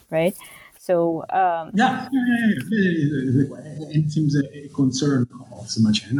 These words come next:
Speaker 2: ritually and culturally. Another interesting thing is about, you know, the, the, the, the function of the historian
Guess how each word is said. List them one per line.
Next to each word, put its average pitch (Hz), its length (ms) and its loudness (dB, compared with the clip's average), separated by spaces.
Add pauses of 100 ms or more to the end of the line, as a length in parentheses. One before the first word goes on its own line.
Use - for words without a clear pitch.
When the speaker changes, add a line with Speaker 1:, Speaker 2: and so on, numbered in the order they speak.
Speaker 2:
ritually 190 680 0
and 120 320 0
culturally. 92 500 -12 (880)
Another 247 300 0
interesting 190 420 0
thing 247 160 4
is - 80 4
about, 120 300 -2
you 135 80 4
know, 120 180 2
the, 110 140 -8
the, 110 160 -8
the, 113 160 -8 (200)
the 107 120 -2
function 175 360 4
of 120 160 2
the 113 80 2
historian 123 560 0